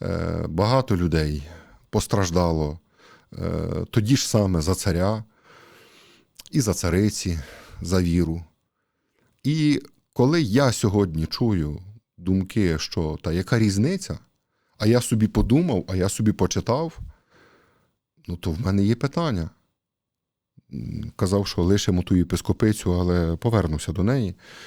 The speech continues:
Е, <laughs> знаєте, сказати, що немає різниці, або я визнаю її свячення, чи її священство взагалі, чи буду серйозно ставитися до її промови, це те саме, що сказати святому Томасу Мору,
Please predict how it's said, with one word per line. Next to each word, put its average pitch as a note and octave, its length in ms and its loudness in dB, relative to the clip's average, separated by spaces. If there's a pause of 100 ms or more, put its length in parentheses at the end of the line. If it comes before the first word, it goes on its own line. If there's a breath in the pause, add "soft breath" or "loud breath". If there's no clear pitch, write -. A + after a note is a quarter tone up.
(280 loud breath)
Е, E2+ 240 -2 (640 loud breath)
<laughs> - 640 -20
знаєте, A2+ 460 2
сказати, B2+ 480 -4
що - 180 -2
немає A2+ 480 4
різниці, A#2 640 0
або F#2+ 640 2
я G2 280 2
визнаю A2+ 540 4
її F2 320 2
свячення, A2+ 680 2
чи - 160 -4
її D#2 200 0
священство B2 680 -4
взагалі, E2+ 440 -2
чи - 260 -8 (260 loud breath)
буду G2+ 220 2
серйозно F2+ 460 4
ставитися F2+ 500 -2
до E2+ 100 0
її E2+ 160 2
промови, B2+ 480 0 (520 loud breath)
це F3 360 2 (300)
те D#3 100 -2
саме, D3+ 340 0
що C3+ 120 -4
сказати A2 460 0
святому A2+ 400 0
Томасу G#2+ 420 2
Мору, F2 340 2